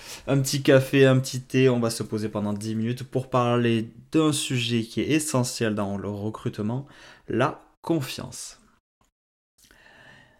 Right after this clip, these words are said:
Il y a une phrase que j'ai du mal à, à entendre, on va dire, euh, qui, qui me pose problème, on va dire. Euh, c'est la phrase « Je n'ai confiance en personne ». Alors c'est vraiment...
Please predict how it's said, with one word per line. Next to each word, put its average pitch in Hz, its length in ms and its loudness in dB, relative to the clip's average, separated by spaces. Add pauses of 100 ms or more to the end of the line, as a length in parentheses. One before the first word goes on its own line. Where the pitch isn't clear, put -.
(220)
Il 131 140 -4
y 170 60 6
a 202 60 6
une 175 180 6
phrase 120 560 0 (480)
que 117 640 2 (320)
j'ai 104 200 -8
du 107 120 -4
mal 147 280 6
à, 117 180 6
à 85 60 2
entendre, 123 480 2
on 117 60 2
va 104 120 0
dire, 127 400 -4 (100)
euh, 104 720 -4 (140)
qui, 107 280 -6
qui - 120 -6
me 113 80 -2
pose 135 320 2 (120)
problème, 135 380 4
on 101 60 -2
va 98 100 0
dire. - 160 -8 (720)
Euh, 101 180 -2
c'est - 180 -2
la 135 140 6
phrase « 156 320 2
Je 135 100 4
n'ai 139 140 4
confiance 147 460 0
en 120 80 2
personne ». 113 520 -2 (1300)
Alors 110 220 -14
c'est - 140 -8
vraiment... 135 560 0